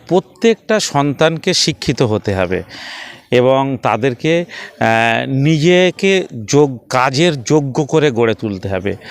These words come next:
বিগত দিনে চাকরি ছিল মানে একটু লেখাপড়া শিখে সরকারি চাকরিতে প্রবেশ করা,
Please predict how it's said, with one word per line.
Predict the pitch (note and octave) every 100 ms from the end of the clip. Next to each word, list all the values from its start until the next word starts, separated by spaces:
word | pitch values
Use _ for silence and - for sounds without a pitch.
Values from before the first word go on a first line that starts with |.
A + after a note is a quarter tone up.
| - - - -
বিগত | A#2 D#3+ E3 F#3
দিনে | F#3+ F#3+ F#3+ G3+
চাকরি | - C#3+ C#3+ D#3+ E3
ছিল | F#3 F#3 F#3
মানে | E3+ E3+ F#3+ F#3 - - - -
একটু | D3 D3+ - G3+
লেখাপড়া | E3+ D3 E3+ F#3 F#3+
শিখে | - F#3+ G#3+ G#3
সরকারি | - D#3+ D#3 F3+ F3
চাকরিতে | D#3 E3+ D#3+ F3 F#3
প্রবেশ | D3+ C3 G#2+ G#2+ -
করা, | G2+ F2+